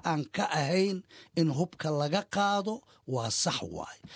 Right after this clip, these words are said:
Ciidamada qalabka sida laftooda, kuwa aan muxuu ahaayey to la-, aan, aan waajib qaran ku haynin, oo muxuu ahay suuqyada la taagan beledka ku dhex maraya waajib qaranna aan haynin,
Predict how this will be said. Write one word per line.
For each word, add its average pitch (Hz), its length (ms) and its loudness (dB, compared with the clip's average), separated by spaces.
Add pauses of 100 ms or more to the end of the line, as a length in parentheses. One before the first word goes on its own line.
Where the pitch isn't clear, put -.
(140)
Ciidamada 185 640 4
qalabka 196 480 0
sida 165 320 2
laftooda, 151 800 2 (340)
kuwa 226 420 4
aan 170 280 2 (100)
muxuu 196 400 0
ahaayey 165 720 2 (100)
to 170 160 4
la-, 160 300 8 (640)
aan, 156 240 2
aan 165 160 4
waajib 170 480 2
qaran 147 320 0
ku 247 160 6
haynin, 107 480 -6 (400)
oo 214 160 4
muxuu 190 480 0
ahay 170 160 4
suuqyada 180 500 2
la 180 180 0
taagan 165 440 2
beledka 190 320 0
ku - 160 -6
dhex 190 240 -2
maraya 175 400 4
waajib 170 400 2
qaranna 151 480 -2
aan 220 240 2
haynin, 120 480 -4